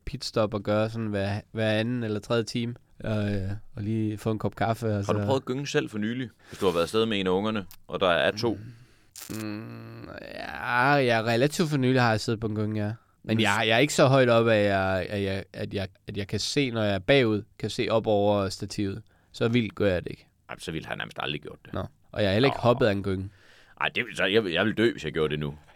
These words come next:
Speaker 1: <laughs>
Speaker 2: Men jeg gyngede, da vi var på ferie i sommers, og det må jeg så bare sige, som det er. Det er faktisk stadig ret fedt.
Speaker 1: Var det en fed fornemmelse?
Speaker 2: Det kilder i maven, og
Speaker 1: Ja.
Speaker 2: det,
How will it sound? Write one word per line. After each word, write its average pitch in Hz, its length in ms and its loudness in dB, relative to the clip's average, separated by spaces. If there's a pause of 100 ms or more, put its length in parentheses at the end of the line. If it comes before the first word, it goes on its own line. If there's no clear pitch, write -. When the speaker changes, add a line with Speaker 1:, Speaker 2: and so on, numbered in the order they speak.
Speaker 1:
<laughs> - 0 - (260)
Speaker 2:
Men 90 260 2
jeg 87 180 2 (120)
gyngede, 175 460 2
da 104 160 2
vi 92 180 -2
var 82 220 2
på 160 160 2
ferie 101 380 2
i 71 80 -6
sommers, 95 480 -2
og - 200 -18
det 214 120 4
må 139 80 0
jeg 73 100 -2
så 87 80 -6
bare 73 180 0
sige, 107 180 -6
som 82 100 -8
det 78 100 2
er. 95 40 2 (320)
Det 107 60 0
er 95 40 2
faktisk - 180 -4
stadig 69 180 -4
ret 62 140 -6
fedt. 95 180 -6 (100)
Speaker 1:
Var 110 100 0
det 117 60 0
en 120 60 0
fed 156 160 0
fornemmelse? 147 420 -2
Speaker 2:
Det 131 140 0
kilder 185 260 2
i 175 40 0
maven, 185 560 2
og 120 120 0
Speaker 1:
Ja. 175 80 2
Speaker 2:
det, 131 160 4